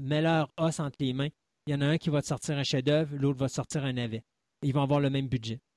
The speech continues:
Euh, prends Us, donne dix millions de dollars à Jordan Peele, qui est un excellent réalisateur, donne cent millions de dollars à un gars comme Michael Bay, puis Michael Bay va trouver le moyen de te faire une cochonnerie incroyable qui ma-, qui se tiendra pas debout puis qui va être horrible.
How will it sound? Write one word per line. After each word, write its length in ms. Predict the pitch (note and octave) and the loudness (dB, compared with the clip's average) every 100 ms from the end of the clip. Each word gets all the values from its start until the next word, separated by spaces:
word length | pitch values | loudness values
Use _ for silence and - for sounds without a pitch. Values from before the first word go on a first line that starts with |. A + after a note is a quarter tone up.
| C#3+ | 0
Euh, 360 | C3 C3 C3 C3 | 2 4 2 0
prends 260 | B2+ F3+ F#3 | 0 0 2
Us, 380 | - A3+ B3+ - C3+ | 2 2 2 -6 -2
donne 320 | C3 F#3+ F#3+ | 4 4 2
dix 140 | D#3 | 0
millions 260 | A3 G#3 A3 | 2 4 4
de 40 | |
dollars 280 | G3+ F#3+ G#3 | 2 2 2
à 80 | G3 | 2
Jordan 380 | D#3+ F3 D#3+ D#3 | 0 0 0 0
Peele, 240 | - G3 G3 | 2 2 2
qui 80 | D#3+ | -2
est 80 | |
un 60 | D#3 | -2
excellent 360 | D3+ - E3 E3+ | -2 0 -2 0
réalisateur, 760 | E3 D3 C#3 C3+ F3+ G3+ G3+ D3+ _ _ D3+ | 0 0 0 0 2 2 0 -6 _ _ -4
donne 340 | C3+ F3+ F#3+ F3+ | 2 4 4 -2
cent 240 | B2+ - B3+ | -4 2 4
millions 320 | A#3 G3 G3 | 4 4 4
de 60 | |
dollars 580 | F3+ E3 E3 F#3+ G3 F3 D3 | 4 4 6 4 4 0 -2
à 120 | D3 | -2
un 120 | D3 | 0
gars 160 | D3+ F3+ | 2 2
comme 200 | F3+ D3 | 2 0
Michael 380 | D3 D#3+ F3 D3 | 0 0 2 2
Bay, 200 | C3 F3+ - _ - - - - | 4 2 0 _ -20 -20 -20 -8
puis 120 | D3+ | 0
Michael 320 | D#3 F#3 G3 | 2 4 4
Bay 140 | E3 | 6
va 120 | A3+ F3 | 6 4
trouver 240 | D#3+ E3+ | 4 4
le 60 | F#3+ | 4
moyen 260 | F3 E3+ | 4 4
de 40 | F#3+ | 4
te 120 | E3 | 4
faire 200 | F3+ E3+ | 6 4
une 120 | C#3+ | 4
cochonnerie 580 | - F3+ - D#3 D3+ F3+ | 6 8 8 6 6 4
incroyable 680 | D3+ D#3 D3 C#3+ E3+ G3 | 2 2 4 4 4 2
qui 160 | D#3+ - | -2 -2
ma-, 220 | C#3 D3+ | 0 0
qui 140 | D#3 C#3 | -2 -6
se 100 | - | 0
tiendra 300 | G3+ G3 G3+ | 4 4 4
pas 160 | E3+ | 2
debout 160 | C#3+ E3+ | 2 0
puis 100 | - | -2
qui 60 | D3 | 2
va 120 | C3 | 2
être 80 | C3 | 6
horrible. 420 | C#3 C#3+ B3 F3 | 6 6 4 0